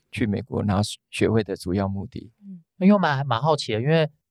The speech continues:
Speaker 3: 诸位应该好像本来有可以去世界银行工作的机会，但后来好像还是选择回来台湾。
Speaker 1: 哎，Lawrence，你怎么知道？
Speaker 3: 哎，就想很清楚。
Speaker 1: 我，我那时候哈，因为那时候念了博士，那，那在那边，因为老板给我的薪水也蛮不错的，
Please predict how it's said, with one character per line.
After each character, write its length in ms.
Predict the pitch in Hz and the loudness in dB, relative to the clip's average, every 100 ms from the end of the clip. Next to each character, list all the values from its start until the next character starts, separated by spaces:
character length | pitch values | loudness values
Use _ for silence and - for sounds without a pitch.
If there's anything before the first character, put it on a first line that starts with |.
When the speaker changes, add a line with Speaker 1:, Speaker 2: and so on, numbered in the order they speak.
| _ | _
Speaker 3:
诸 140 | 147 | 4
位 100 | 156 | 4
应 80 | 139 | 4
该 80 | 139 | 2
好 140 | 120 | 2
像 260 | - 135 117 | 2 2 2
本 120 | 113 | 0
来 140 | 98 104 | 0 0
有 120 | 98 | -4
可 200 | - 113 | -4 -6
以 100 | 104 | -6
去 260 | - - | -8 -12
世 200 | 110 - | -10 -6
界 100 | 110 | -4
银 100 | 110 | -2
行 140 | 98 95 | -2 -2
工 160 | 104 | 0
作 160 | 104 101 | 2 2
的 60 | 92 | 0
机 200 | - 92 | -6 -2
会， 180 | 107 98 | -2 0
但 120 | 117 | 0
后 160 | 117 107 | 2 0
来 120 | 104 | 0
好 180 | 98 101 | -2 -2
像 100 | 117 | -2
还 80 | 104 | -4
是 100 | 113 | -8
选 200 | - 95 | -8 -8
择 200 | 101 131 | -10 -14
回 160 | 131 107 | -2 -2
来 120 | 95 | -2
台 180 | - - | -8 -12
湾。 180 | 131 131 - | -12 -12 -4
Speaker 1:
哎， 140 | 160 | 2
Lawrence， 300 | 170 180 139 | 6 6 6
你 40 | |
怎 100 | 120 | 6
么 60 | 120 | 6
知 100 | 123 | 6
道？ 140 | 143 - | 4 4
Speaker 3:
哎， 160 | 110 104 | -2 -6
就 100 | 160 | -2
想 160 | 156 135 | 0 2
很 120 | 165 | 2
清 280 | - - 156 | 2 -2 -2
楚。 180 | - 175 - - - 170 | -2 -4 -2 -6 0 4
Speaker 1:
我， 260 | 151 147 - | 6 6 4
我 180 | 165 156 | 6 6
那 240 | 170 208 | 6 6
时 260 | 190 - 131 | 4 2 4
候 240 | 160 170 | 6 6
哈， 220 | 120 113 90 | 4 2 0
因 120 | 143 | 2
为 240 | 160 160 - | 4 4 0
那 140 | 160 147 | 0 2
时 120 | - | 6
候 140 | 135 - _ - | 6 4 _ 0
念 140 | 143 | 4
了 220 | 113 104 - _ _ | 4 2 0 _ _
博 200 | 107 113 | 0 0
士， 360 | - 135 113 - | -2 -2 -2 0
那， 280 | 117 110 107 - _ | 0 0 -4 -12 _
那 140 | - 127 | -4 0
在 160 | - 143 | 2 4
那 120 | 131 | 4
边， 220 | 139 139 | 2 2
因 100 | 139 | 2
为 220 | 131 117 _ _ | 2 0 _ _
老 140 | 110 123 | -2 0
板 200 | 110 95 | 0 0
给 120 | 117 | 2
我 160 | 120 104 | 2 2
的 200 | 101 90 | -2 -6
薪 240 | - 117 | -4 -4
水 160 | 110 90 | -2 -4
也 80 | 82 | -4
蛮 220 | 92 92 | -6 -6
不 100 | 98 | -8
错 240 | - 110 | -4 -2
的， 200 | 82 76 | -2 -8